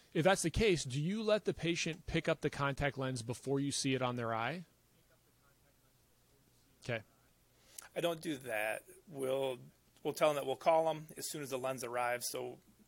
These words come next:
Speaker 2: you know, we're guaranteed to have it the day of the fit. And then a tech will have them put it in. I'll pop in, oh, the toric markings lined up. You can see quick plus
Speaker 1: Yeah.
Speaker 2: or minus
Speaker 1: And
Speaker 2: over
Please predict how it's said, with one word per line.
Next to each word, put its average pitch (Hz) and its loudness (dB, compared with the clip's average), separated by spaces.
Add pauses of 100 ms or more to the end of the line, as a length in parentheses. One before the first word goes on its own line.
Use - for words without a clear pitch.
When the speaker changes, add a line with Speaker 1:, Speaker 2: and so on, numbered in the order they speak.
(160)
Speaker 2:
you 127 -8
know, 117 -10 (160)
we're 135 -8
guaranteed 127 -8
to 127 -6
have 123 0
it 127 -10 (160)
the 147 -4
day 127 -2
of 123 -6
the 120 -10
fit. 120 -6 (640)
And 120 -2
then 123 -2
a 110 -6
tech - 0
will 131 0
have 127 0
them 120 -8
put 131 -4
it 131 -2
in. 160 -4 (500)
I'll 120 -4
pop 127 0
in, 131 -6 (320)
oh, 135 -6
the 123 -8 (720)
toric 135 -4
markings 135 -2
lined 131 -4
up. 185 0
You 143 -14
can 127 -14
see 160 0 (460)
quick - -4
plus 131 2
Speaker 1:
Yeah. 143 -8
Speaker 2:
or 135 -8
minus 131 -4
Speaker 1:
And 175 4
Speaker 2:
over 175 4